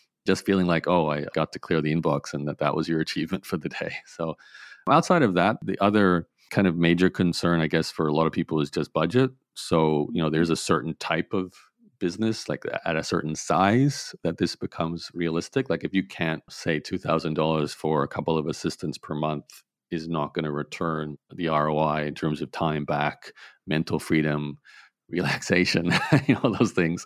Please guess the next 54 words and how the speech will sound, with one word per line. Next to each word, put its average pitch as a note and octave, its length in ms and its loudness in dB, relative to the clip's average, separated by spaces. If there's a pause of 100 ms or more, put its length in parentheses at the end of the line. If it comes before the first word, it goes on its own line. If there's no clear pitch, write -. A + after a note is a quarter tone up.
(140)
as E2+ 120 -4
well E2 160 2
as D2 100 -2
potentially D#2+ 480 -4
just D2+ 200 -6
growth D#2+ 240 -2
in D2+ 80 -6
your C#2+ 100 -2
business, F2+ 440 4 (380)
then D#2+ 540 0
you're E2+ 140 -2
not D2+ 180 -2
quite D#2 220 -4
there D#2+ 180 2
yet. D2+ 320 4
And D#2 100 -2
you D2+ 80 -2
might D2 200 -2
need D2 200 -6
to D2 420 0 (260)
see - 200 -2
what D#2 200 0
you D2+ 80 0
can F2 140 -6
get D2 220 -2
done D2 320 0
internally D2+ 580 -2
just C#2+ 220 -6
with - 140 -6
some D2 260 -6 (220)
basic D2 320 -6
systems - 500 -4
to C#2+ 80 -6
start C#2+ 340 -2
with, - 340 -4
but, - 160 -8
you D#2+ 80 -6
know, C2+ 180 -10
plan D2 380 -4 (260)
as G#2+ 100 -10
soon E2 140 0
as D2+ 80 -2
you D2+ 60 -10
can E2 80 -6
get - 200 -4
to - 100 -6
that - 280 -2
level D2+ 340 0
where C#2 100 -4
you C#2 60 -2
can D2 160 -8
justify D2 380 -6
the D2 120 -10
cost. - 360 -8